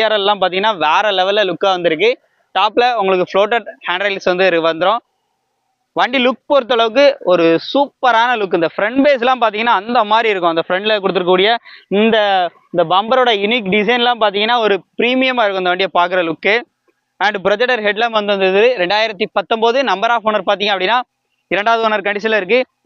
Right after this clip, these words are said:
நாலு டயருமே பிராண்ட் நியூ புது டயர் வந்து போட்டுக்கிறாங்க. டயர் பாயிண்டோட அப்பியரன்ஸ்லாம் பாருங்க.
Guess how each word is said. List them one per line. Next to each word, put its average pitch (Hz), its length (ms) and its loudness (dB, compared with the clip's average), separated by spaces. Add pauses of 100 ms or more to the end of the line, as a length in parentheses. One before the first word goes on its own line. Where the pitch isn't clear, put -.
(160)
நாலு 254 400 2
டயருமே 233 300 -2 (100)
பிராண்ட் 220 260 0
நியூ 254 100 -2 (120)
புது 233 160 2
டயர் 233 180 0
வந்து 214 140 -2
போட்டுக்கிறாங்க. 165 380 0 (180)
டயர் 190 220 -4
பாயிண்டோட 208 260 -2
அப்பியரன்ஸ்லாம் 190 480 -2
பாருங்க. 180 200 0